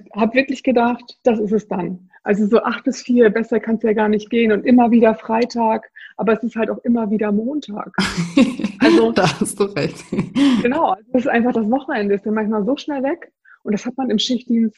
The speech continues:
Speaker 1: hat man zwar auch immer ein Wochenende, was man arbeiten muss, aber hat halt auch oft mal vier, fünf Tage am Stück frei und
Speaker 2: Ja.
Speaker 1: kann irgendwie ganz anders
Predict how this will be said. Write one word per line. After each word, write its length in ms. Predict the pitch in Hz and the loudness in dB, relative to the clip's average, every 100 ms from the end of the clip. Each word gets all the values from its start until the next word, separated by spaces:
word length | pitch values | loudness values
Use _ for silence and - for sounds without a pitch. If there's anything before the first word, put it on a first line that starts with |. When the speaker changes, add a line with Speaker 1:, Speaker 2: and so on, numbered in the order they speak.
| _ | _
Speaker 1:
hat 140 | 247 208 | -2 0
man 300 | 208 208 208 | 2 0 -2
zwar 180 | 214 - | 0 0
auch 120 | 220 | 2
immer 140 | 214 | 0
ein 100 | 196 | 0
Wochenende, 420 | 208 - 226 220 208 | -2 -2 -2 0 -2
was 140 | - | -4
man 100 | 208 | -4
arbeiten 380 | 202 208 247 233 | -2 -2 -2 0
muss, 280 | 233 247 - | 0 -2 -4
aber 260 | 185 190 | -4 -4
hat 120 | 214 247 | -6 -4
halt 240 | 196 - | -4 0
auch 180 | 202 202 | 0 0
oft 320 | 214 190 - | -4 -4 -4
mal 320 | 214 208 208 - - _ - | -2 -2 -4 -10 -20 _ 2
vier, 240 | 233 226 | 4 4
fünf 280 | 240 226 226 | 2 0 0
Tage 320 | 233 220 214 | -4 -4 -2
am 180 | 196 208 | -2 -4
Stück 280 | - 480 - - | -2 0 0 -4
frei 460 | - - 85 190 - _ _ _ _ _ _ _ _ - - | -2 0 0 -4 -10 _ _ _ _ _ _ _ _ -20 -4
und 140 | 233 | -2
Speaker 2:
Ja. 60 | - | 0
Speaker 1:
kann 180 | 240 233 | 0 2
irgendwie 300 | 226 220 226 | 2 2 2
ganz 220 | 247 247 | 2 2
anders 340 | 233 226 226 | 0 0 -2